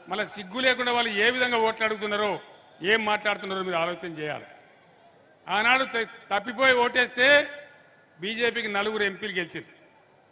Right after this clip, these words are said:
అందులో ఒక ఆయన కేంద్ర మంత్రి అయిండు. ఒక్క రూపాయి అనేది తెచ్చిర్రా వీళ్ళు? ఒక్క రూపాయి, ఐదు రూపాయల పనన్నా చేసిండ్రా? మరి ఇప్పుడు గెలిపిస్తే ఏం చేస్తారు?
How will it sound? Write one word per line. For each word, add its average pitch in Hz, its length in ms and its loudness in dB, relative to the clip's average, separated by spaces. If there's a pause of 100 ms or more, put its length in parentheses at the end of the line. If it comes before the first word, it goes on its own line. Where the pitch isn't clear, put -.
(300)
అందులో 226 240 -2
ఒక 220 180 -2
ఆయన 247 200 4
కేంద్ర 247 360 0
మంత్రి 247 300 0
అయిండు. 247 240 2 (1000)
ఒక్క 190 240 -4
రూపాయి 277 400 4
అనేది 269 240 2
తెచ్చిర్రా 262 240 2
వీళ్ళు? 262 180 2
ఒక్క 240 140 -2
రూపాయి, 247 460 2 (1700)
ఐదు 247 260 0
రూపాయల 269 340 2
పనన్నా 247 380 2
చేసిండ్రా? 262 680 6 (1080)
మరి 190 140 -2
ఇప్పుడు 226 220 -8
గెలిపిస్తే 214 460 -2
ఏం 214 120 -2
చేస్తారు? 214 440 -4